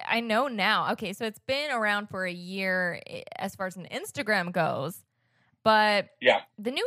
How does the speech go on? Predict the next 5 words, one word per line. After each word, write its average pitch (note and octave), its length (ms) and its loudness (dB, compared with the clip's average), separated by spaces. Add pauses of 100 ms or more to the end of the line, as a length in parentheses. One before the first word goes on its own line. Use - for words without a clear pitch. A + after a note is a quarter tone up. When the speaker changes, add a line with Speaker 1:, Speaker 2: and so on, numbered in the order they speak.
(140)
Speaker 1:
Evangelicals C#4+ 760 -2
is F#3 140 -14
kinda, D4 640 -2
it's A3 200 -6
growing. B3+ 420 0